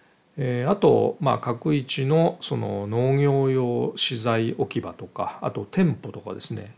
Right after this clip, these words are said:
えー、こういうものもあるみたいです。えー、そして新たな商品ラインナップとして、えー、このようなね、あの、切妻タイプの、まあ、ガレージ、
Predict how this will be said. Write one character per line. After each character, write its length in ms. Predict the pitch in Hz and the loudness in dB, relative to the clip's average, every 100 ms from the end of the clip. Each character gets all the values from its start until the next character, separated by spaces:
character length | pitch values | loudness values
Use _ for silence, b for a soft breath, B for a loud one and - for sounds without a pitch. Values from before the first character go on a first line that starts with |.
| - | -10
え 60 | |
ー、 40 | 117 | -8
こ 180 | - 147 | 2 4
う 20 | |
い 20 | |
う 20 | |
も 120 | 143 | 4
の 80 | 131 | 0
も 160 | 101 95 | -2 -4
あ 60 | 98 | -6
る 80 | - | -12
み 80 | |
た 180 | 104 101 | -14 -12
い 60 | 98 | -10
で 140 | 110 | -4
す。 340 | - - - b b b b b b b - | -4 -4 -8 b b b b b b b -4
え 280 | 143 131 135 | 0 0 0
ー、 20 | |
そ 220 | - - | -2 2
し 100 | - | 4
て 120 | - | 6
新 320 | 180 247 349 - | 6 6 6 4
た 180 | 135 | 4
な 140 | 120 117 | 4 4
商 280 | - 127 131 | 2 4 2
品 340 | 156 143 139 | 2 2 2
ラ 180 | 139 139 | 2 2
イ 100 | 135 | 2
ン 80 | 131 | 0
ナ 100 | 139 | -2
ッ 40 | |
プ 200 | 139 - | -2 -8
と 180 | - 104 | -6 0
し 220 | - - | 0 0
て、 360 | 117 101 95 - B - | -4 -4 -4 -10 B -12
え 220 | 123 110 | -10 -10
ー、 60 | - | -4
こ 80 | 139 | 2
の 140 | 208 | 4
よ 100 | 247 | 4
う 20 | |
な 120 | 107 | 2
ね、 260 | 98 101 82 - | -4 -12 -14 -12
あ 80 | 117 | -8
の、 180 | 107 - | -8 -8
切 320 | - 139 208 | -6 0 2
妻 320 | 226 240 240 | 2 4 4
タ 220 | 220 202 190 | 4 4 4
イ 100 | 143 | 2
プ 240 | - 139 | -2 0
の、 380 | 143 156 156 - - 165 | 2 4 2 -2 -10 -4
ま 140 | 120 | -4
あ、 40 | |
ガ 200 | 98 110 | 0 2
レ 100 | 139 | 6
ー 140 | 285 214 | 6 6
ジ、 320 | 95 95 - | 2 -4 -12